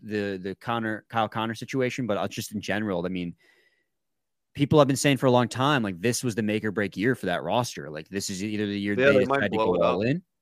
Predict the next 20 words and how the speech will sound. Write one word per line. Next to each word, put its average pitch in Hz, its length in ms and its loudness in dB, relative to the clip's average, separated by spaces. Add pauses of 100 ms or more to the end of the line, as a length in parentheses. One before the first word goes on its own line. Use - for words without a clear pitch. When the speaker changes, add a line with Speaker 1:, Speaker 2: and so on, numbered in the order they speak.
(140)
Speaker 1:
or 127 220 6
they 113 100 4
blow 101 300 2
it 87 80 0
up. 107 260 2 (100)
And 95 360 -4
based 170 340 -4
on 156 540 2
post 156 360 -2
pre-, 165 160 0 (320)
postseason 143 600 -2
press 107 100 -2
Speaker 2:
Yeah, 110 260 4
there's 123 220 0
Speaker 1:
conference 123 220 -6
Speaker 2:
some, 101 220 -10
some 107 200 -10
comments 127 540 -2
made 113 340 -2
by 87 300 -6